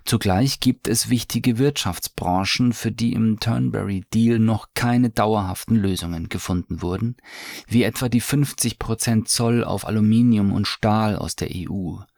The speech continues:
Auch bei E-U-Exporten von Agrarprodukten und Arzneimitteln in die U S A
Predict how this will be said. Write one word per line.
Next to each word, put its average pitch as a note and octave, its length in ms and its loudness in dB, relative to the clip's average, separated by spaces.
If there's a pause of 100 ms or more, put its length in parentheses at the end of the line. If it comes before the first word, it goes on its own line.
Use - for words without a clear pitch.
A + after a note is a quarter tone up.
(640)
Auch F#2+ 280 0
bei G2+ 200 0
E-U-Exporten A2 1120 0
von G#2+ 220 -2
Agrarprodukten - 960 -4
und G2+ 160 -2
Arzneimitteln A2+ 760 -2
in G2+ 140 0
die F#2+ 140 -6
U A2 100 -2
S G2 180 -2
A G#2+ 300 -4